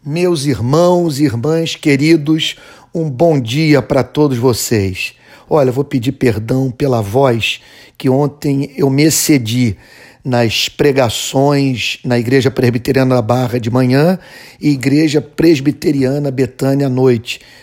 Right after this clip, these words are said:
Acho que me emocionei demais, é, falei alto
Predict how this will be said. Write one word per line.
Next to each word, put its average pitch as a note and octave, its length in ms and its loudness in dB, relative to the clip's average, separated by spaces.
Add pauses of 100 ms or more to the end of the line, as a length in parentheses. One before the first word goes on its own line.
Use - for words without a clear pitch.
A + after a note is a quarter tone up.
(120)
Acho A#2+ 280 -6
que - 120 -4
me C3+ 60 2
emocionei C3 520 0
demais, D3 800 0 (380)
é, B2+ 560 2
falei C#3+ 480 2
alto D#3 600 0